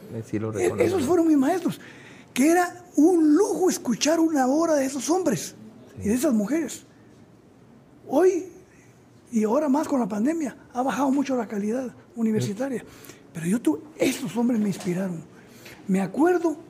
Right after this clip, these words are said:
Speaker 2: quién fue, había un libro, dejaron por grupos en primer año de Derecho, el maestro de Sociología, Miguel Ángel Reyes Illescas, que acababa de terminar su doctorado en Sociología en Alemania. Y entonces dijo, "Aquí está un libro,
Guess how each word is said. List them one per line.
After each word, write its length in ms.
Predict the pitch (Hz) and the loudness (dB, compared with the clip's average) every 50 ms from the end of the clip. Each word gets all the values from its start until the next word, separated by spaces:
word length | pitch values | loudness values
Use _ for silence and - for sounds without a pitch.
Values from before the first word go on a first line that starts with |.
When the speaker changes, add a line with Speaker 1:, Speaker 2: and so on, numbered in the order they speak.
| - - | -16 -4
Speaker 2:
quién 220 | - 233 277 311 262 | 0 0 0 0 0
fue, 340 | - 294 320 311 277 - - - - - - - - - - 254 - - - - - - | -2 0 0 0 -2 -4 -14 -18 -20 -20 -20 -20 -20 -16 -14 -14 -14 -14 -16 -18 -10 0
había 220 | 214 233 302 320 | 4 6 6 6
un 140 | 285 285 311 | 6 4 6
libro, 340 | 349 330 240 208 175 175 - - - - - - - - - - - - - - - - - - - - - - - - - | 6 6 6 4 2 0 -2 -8 -14 -18 -20 -20 -20 -20 -20 -20 -20 -20 -20 -20 -20 -20 -20 -20 -20 -20 -20 -20 -20 -12 -2
dejaron 500 | 226 240 190 - 254 311 339 330 320 - | 0 0 2 4 4 4 4 4 2 2
por 200 | - 226 196 190 | 2 2 2 4
grupos 560 | 202 294 349 359 - - 269 262 - - - 277 | 6 6 6 6 6 0 -2 -4 -4 -12 -6 -4
en 140 | 233 214 | -4 -2
primer 280 | 170 220 202 226 269 277 | 0 0 2 2 4 4
año 180 | 294 285 285 277 | 4 4 4 4
de 100 | 277 277 | 4 2
Derecho, 420 | 277 269 285 294 285 - 302 285 - - - - - - - - - - | 2 2 2 0 0 -2 -6 -6 -6 -14 -20 -20 -20 -20 -20 -20 0 0
el 140 | 214 208 | 2 2
maestro 420 | 190 190 202 240 285 - - 277 269 | 2 2 0 0 0 0 -2 -2 -2
de 80 | 262 | -2
Sociología, 680 | 202 226 202 - 240 262 269 254 185 233 269 285 285 277 - - - - - - - - | -2 -6 -4 -2 -2 0 0 -2 0 0 0 0 -2 -6 -14 -20 -20 -20 -20 -20 -8 -4
Miguel 320 | 220 214 208 202 247 226 | -2 0 0 -2 -2 0
Ángel 200 | 240 269 247 220 | 0 0 0 0
Reyes 300 | 226 233 247 262 247 175 | 0 0 0 0 0 0
Illescas, 500 | 208 233 233 262 262 - - 277 247 - - - - - - - | 0 0 0 0 -2 -4 -6 -8 -10 -10 -14 -20 -20 -20 -12 -4
que 100 | - 214 | -2 -2
acababa 380 | 202 160 - 190 202 233 254 262 | -2 -2 -4 -2 -2 0 0 0
de 80 | 240 | -2
terminar 320 | - - 208 185 214 247 180 | 0 -2 -2 -2 0 -2 -2
su 120 | - 226 | -4 -2
doctorado 500 | 226 214 - - - 196 202 226 233 254 | -2 -4 -4 -2 -6 -4 -2 0 0 0
en 60 | 247 196 | -2 -2
Sociología 480 | 214 170 180 202 190 - - 226 262 | -4 -2 -2 -2 -2 0 -2 -2 -2
en 80 | 233 226 | 0 0
Alemania. 480 | 208 196 190 202 240 254 247 220 - - - - - - - - - - - - - | -2 0 0 -2 -2 -2 -4 -6 -8 -12 -20 -20 -20 -20 -20 -20 -20 -20 -20 -6 -4
Y 60 | 196 | -2
entonces 240 | 180 180 254 254 233 | 0 2 2 2 4
dijo, 260 | 269 262 185 247 254 254 - - - - - - | 2 2 2 0 -4 -4 -8 -18 -20 -20 -20 -20
"Aquí 140 | - - 262 | -8 -4 -4
está 160 | 254 - 294 | -2 2 2
un 80 | 277 269 | 4 6
libro, 340 | 285 349 349 339 359 349 339 | 8 6 6 6 4 0 -2